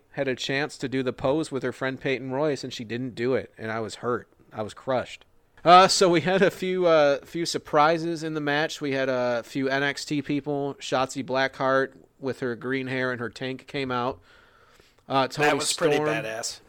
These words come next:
Speaker 1: Yeah, yeah. Uh, Toni Storm from N X T was there. Ember Moon, uh, Dakota Kai.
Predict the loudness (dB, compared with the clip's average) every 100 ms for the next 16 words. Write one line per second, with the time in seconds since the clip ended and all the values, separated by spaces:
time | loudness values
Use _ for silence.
0 | _ 0 4 4 2 -4 -2 -2 -2 -4
1 | -2 -2 -2 -2 -2 -4 -2 0 -2 -4
2 | -4 -4 -4 -6 -6 -4 -4 0 2 2
3 | 0 -6 _ _ _ -8 -4 0 0 2
4 | 2 2 -2 -4 -10 -12 -6 -4 -4 -6
5 | -2 -2 -2 -2 0 2 0 -2